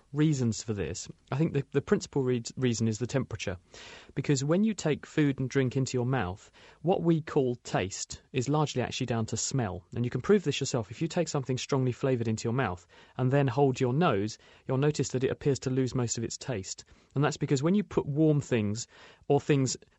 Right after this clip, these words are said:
that are cold into your mouth, the heat in your mouth volatilizes, in other words, turns into vapour, some of the volatile chemicals in the food. They then drift up the back of your nose into your nasopharynx, where they dock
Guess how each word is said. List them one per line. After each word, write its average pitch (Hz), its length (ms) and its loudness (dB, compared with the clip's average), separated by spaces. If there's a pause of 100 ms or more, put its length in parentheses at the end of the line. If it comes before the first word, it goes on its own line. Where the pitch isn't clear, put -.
that - 120 2
are 117 140 0
cold 131 500 2
into 147 200 2
your 117 120 2
mouth, 98 340 -6 (480)
the 139 100 -4
heat 190 300 2
in 156 60 6
your 123 120 4
mouth 110 320 -2 (260)
volatilizes, 110 920 0
in 123 60 0
other 123 120 0
words, 123 220 -2
turns 147 300 2
into 131 180 0
vapour, 123 540 -2 (200)
some 170 220 2
of 151 80 0
the 135 100 2
volatile 127 640 0
chemicals 120 540 -2
in 127 180 0
the 110 80 -2
food. 117 380 2 (260)
They 165 180 4
then 143 200 2
drift 165 400 -2
up - 140 -2
the 135 100 -4
back 135 180 -2
of 120 80 0
your 120 160 2
nose 107 260 0
into 117 200 -2
your 120 80 0
nasopharynx, 120 960 0 (340)
where 139 180 6
they 131 220 2
dock 156 400 2